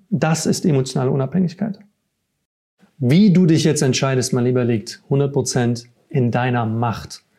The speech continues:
Und das ist eine geile Position, in der du da bist. Denn du hast tatsächlich ganz schön viel Macht über deine Situation.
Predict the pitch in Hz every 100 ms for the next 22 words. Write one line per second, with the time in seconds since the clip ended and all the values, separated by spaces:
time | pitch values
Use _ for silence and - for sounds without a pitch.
0 | _ _ _ 139 135 156 160 139 135 175
1 | 226 220 175 156 - 170 160 156 165 143
2 | 143 139 131 123 139 - - _ _ _
3 | _ 127 131 147 139 139 - - 143 127
4 | - 123 - _ _ 165 180 170 156 165
5 | 185 185 - 202 190 190 123 110 131 107
6 | - 202 196 -